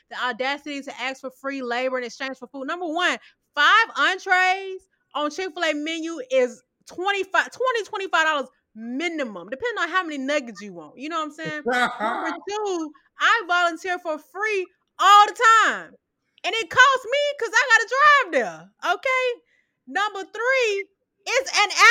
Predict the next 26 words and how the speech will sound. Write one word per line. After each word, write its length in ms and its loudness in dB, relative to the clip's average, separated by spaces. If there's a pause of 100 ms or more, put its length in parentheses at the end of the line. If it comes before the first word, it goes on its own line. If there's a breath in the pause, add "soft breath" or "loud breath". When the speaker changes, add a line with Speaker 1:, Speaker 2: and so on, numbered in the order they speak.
(260)
Speaker 1:
hour 320 2 (480)
in 80 0 (180)
a 40 -8
drive-thru. 800 6
Speaker 2:
For 80 0
five 300 -2
meals 720 -12 (400)
that 200 -8
you 80 -4
Speaker 1:
The 60 -6
Speaker 2:
don't 260 -4
have 120 -4
to 20 0
Speaker 1:
Chick-fil-A 180 0
Speaker 2:
pay 140 2
Speaker 1:
by 80 -2
me. 180 -6
Speaker 2:
for. 140 -8 (800)
Speaker 1:
Exactly. 1200 -2
Five 400 6
meals? 480 -6
Five? 560 10 (840 soft breath)
So 100 -4
you 160 4
just 140 0
gonna, 260 -2